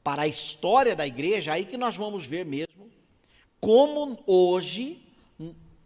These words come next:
a igreja de Cristo no mundo atua de uma forma diferente de décadas atrás. E tá tudo certo, o mundo é outro, a geração é outra,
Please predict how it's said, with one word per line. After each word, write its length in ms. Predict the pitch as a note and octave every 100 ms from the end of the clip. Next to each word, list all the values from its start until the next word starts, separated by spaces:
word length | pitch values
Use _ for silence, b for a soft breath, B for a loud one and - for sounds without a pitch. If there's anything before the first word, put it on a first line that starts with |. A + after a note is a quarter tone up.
| _ _
a 80 | E3
igreja 720 | F3+ - C3 F#3+ C#4+ B3 G3
de 120 | D#3+
Cristo 460 | - E3+ G#3+ - F#3
no 80 | D3
mundo 380 | C#3+ G3+ G#3+
atua 500 | F#3+ - - A#3 D4
de 100 | E3+
uma 140 | F3+ E3
forma 300 | - E3 D#3+
diferente 680 | D3+ D#3 C3+ D#3 - - _ _ - _ _ _ _ _ _ _ _
de 260 | A2+ B2 C3
décadas 480 | A2+ D3+ C#3+ B2+ B2
atrás. 840 | B2+ C3+ B2 G#2 - - - - _ _ _ _ _
E 80 | D3
tá 100 | C3
tudo 240 | A#2+ C#3 F3
certo, 460 | A#3+ C4+ E4+ A#2+ _
o 80 | G#3
mundo 260 | F#3 C3
é 60 | C#3+
outro, 340 | G3+ C4+ - _ - _ _ _ _ -
a 100 | D3
geração 600 | C#3 B2 - - G3 C4+
é 60 |
outra, 380 | A#3 A#3+ - -